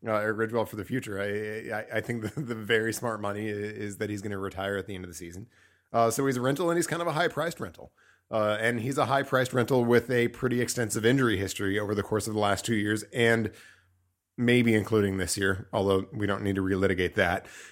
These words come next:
Uh, so, you know, I mean, I, I just,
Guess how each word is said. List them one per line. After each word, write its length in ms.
Uh, 680
so, 240
you 160
know, 160
I 100
mean, 520
I, 340
I 160
just, 220